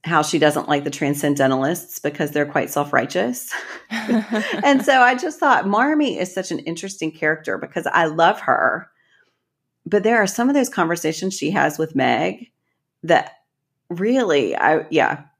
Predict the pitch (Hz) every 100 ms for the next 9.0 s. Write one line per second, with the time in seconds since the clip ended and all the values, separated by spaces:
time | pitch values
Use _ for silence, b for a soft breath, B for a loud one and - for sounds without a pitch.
0 | _ 165 170 190 190 175 165 - - _
1 | _ _ 143 - - _ - 175 170 -
2 | - 156 170 180 151 - 170 175 165 160
3 | 156 135 - _ _ _ _ _ _ _
4 | 254 247 262 254 294 196 156 160 170 170
5 | 175 170 170 - 175 190 190 - 160 165
6 | 170 165 156 156 135 135 151 165 B B
7 | B - 156 151 156 170 156 156 156 160
8 | 151 143 143 151 151 139 139 135 151